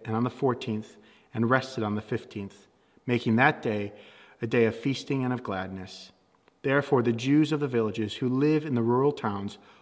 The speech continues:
hold the fourteenth day of the month of Adar as a day of gladness and feasting, as a holiday, and as a day on which they send gifts to food, of food to one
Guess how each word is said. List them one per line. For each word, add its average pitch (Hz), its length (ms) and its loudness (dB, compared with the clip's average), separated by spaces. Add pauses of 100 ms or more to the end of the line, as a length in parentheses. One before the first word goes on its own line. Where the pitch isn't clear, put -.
hold 123 180 0
the 117 60 -2
fourteenth 143 580 2
day 107 180 0
of 104 120 -2
the 107 100 -2
month 123 260 4
of 139 80 -6
Adar 101 460 -4
as 104 100 -10
a 110 80 -4
day 117 300 -2
of 117 180 -8
gladness 117 480 -2
and 117 100 -4
feasting, 95 500 -8 (380)
as 107 140 -4
a 110 60 -2
holiday, 95 640 0 (340)
and 120 80 0
as 113 100 0
a 117 60 2
day 131 240 2
on 135 160 2
which 117 220 0
they 113 120 0
send 107 340 -4
gifts 120 340 -4
to - 160 -8
food, 101 500 -8 (300)
of 120 120 2
food 107 320 0
to 113 120 -4
one 95 400 -4